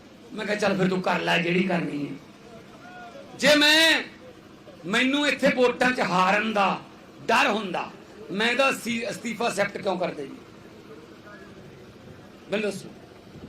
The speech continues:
ਇਹਦਾ ਅਸਤੀਫਾ ਦੇ ਕੇ ਵੀ ਮੁੱਕਰ ਗਿਆ ਸੀ, ਕਹਿੰਦਾ, "ਹੁਣ ਮੇਰਾ ਮਨ ਬਦਲ ਗਿਆ, ਮੈਂ ਸੇਵਾ ਕਰੂੰਗਾ।" ਅਸੀਂ ਕਿਹਾ, "ਹੁਣ ਮਨ ਬਦਲ ਗਿਆ ਨਹੀਂ, ਹੁਣ ਮਾਨ ਬਦਲ ਗਿਆ।"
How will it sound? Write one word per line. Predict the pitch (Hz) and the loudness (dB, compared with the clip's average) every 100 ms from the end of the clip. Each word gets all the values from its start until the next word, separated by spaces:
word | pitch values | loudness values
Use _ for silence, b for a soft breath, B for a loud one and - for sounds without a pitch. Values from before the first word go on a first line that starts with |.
| - - - - - | -18 -20 -20 -16 -4
ਇਹਦਾ | 202 320 | 2 2
ਅਸਤੀਫਾ | - 294 302 | 4 4 4
ਦੇ | 330 | 4
ਕੇ | 320 | 4
ਵੀ | 359 | 4
ਮੁੱਕਰ | 349 320 320 | 2 2 4
ਗਿਆ | 330 | 4
ਸੀ, | 294 | 4
ਕਹਿੰਦਾ, | 311 339 | 2 4
"ਹੁਣ | 294 311 | 2 4
ਮੇਰਾ | 302 311 | 4 4
ਮਨ | 294 294 | 2 2
ਬਦਲ | 285 269 269 | 2 2 2
ਗਿਆ, | 294 | 4
ਮੈਂ | 320 | 2
ਸੇਵਾ | 311 262 262 269 | 4 4 6 4
ਕਰੂੰਗਾ।" | 262 240 240 226 170 - - - - - - - - - - 202 | 4 4 2 -2 -2 -8 -18 -18 -18 -18 -18 -18 -18 -16 -4 0
ਅਸੀਂ | 269 | 2
ਕਿਹਾ, | 285 240 | 4 6
"ਹੁਣ | 247 269 | 4 4
ਮਨ | 254 254 262 | 4 4 2
ਬਦਲ | 262 262 | 4 4
ਗਿਆ | 254 262 | 4 2
ਨਹੀਂ, | 220 220 - - - - - - - - | 2 -2 -6 -6 -6 -6 -10 -8 -8 -6
ਹੁਣ | 247 | -2
ਮਾਨ | 254 233 247 262 | 2 2 2 2
ਬਦਲ | 226 196 | 2 2
ਗਿਆ।" | 185 175 | 2 0